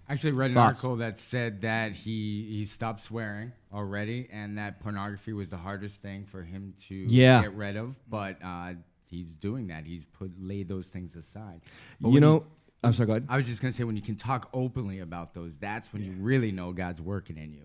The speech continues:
Speaker 1: You know
Speaker 2: kidding.
Speaker 1: what I mean? A lot of people just shove that stuff down, but when you say, "Hey, I have this problem," or, "I've had this problem," and God's working on that,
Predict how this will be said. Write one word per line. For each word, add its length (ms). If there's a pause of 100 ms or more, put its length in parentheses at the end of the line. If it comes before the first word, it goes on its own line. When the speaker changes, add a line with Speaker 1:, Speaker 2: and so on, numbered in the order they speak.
(140)
Speaker 1:
You 80
know 40
Speaker 2:
kidding. 220
Speaker 1:
what 60
I 40
mean? 140
A 60
lot 220
of 80
people 260
just 260 (260)
shove 340
that 160
stuff 260
down, 320
but 80
when 160
you 100
say, 200
"Hey, 220
I 80
have 240
this 140
problem," 360
or, 100
"I've 140
had 240
this 160
problem," 500
and 160
God's 220
working 440
on 200
that, 240